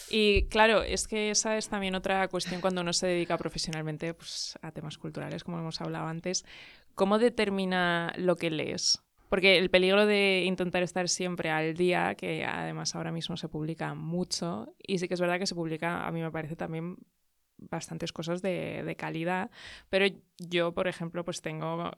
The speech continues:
ese, em, deseo también de leer cosas que a lo mejor se publicaron hace cincuenta años cuando yo no había nacido, o hace cien años.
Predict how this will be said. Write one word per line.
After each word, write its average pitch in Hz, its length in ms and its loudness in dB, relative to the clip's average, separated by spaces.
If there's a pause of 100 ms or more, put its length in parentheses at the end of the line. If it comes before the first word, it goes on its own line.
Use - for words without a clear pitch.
(100)
ese, 170 720 0
em, 165 340 -2 (1200)
deseo 196 720 6
también 185 380 2
de 196 80 4
leer 180 260 4
cosas 190 340 2
que - 80 -6
a 190 40 2
lo 185 80 2
mejor 170 200 -2
se - 80 -2
publicaron 175 520 -2
hace 190 420 -10
cincuenta 175 400 -4
años 170 240 -4
cuando 175 240 -8
yo 160 160 -8
no 156 120 -8
había 151 200 -8
nacido, 175 580 -4
o 170 360 -2
hace 185 480 0 (480)
cien 180 240 2
años. 196 460 0